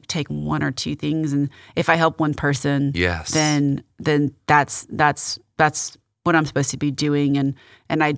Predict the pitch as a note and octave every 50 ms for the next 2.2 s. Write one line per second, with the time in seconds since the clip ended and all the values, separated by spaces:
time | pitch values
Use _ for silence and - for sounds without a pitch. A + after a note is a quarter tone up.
0 | - - D3 D3 D3 D3+ C#3+ C#3 C3+ C3 C3 B2+ C3 C3+ - - D#3 D3+ D#3 D#3
1 | D3+ D3 C#3+ C#3+ C#3 C#3 C3+ C3+ C#3 C3+ B2+ C3 - - D3+ D3 C#3 C3+ C3+ C3+
2 | C3+ C#3 D3+ F3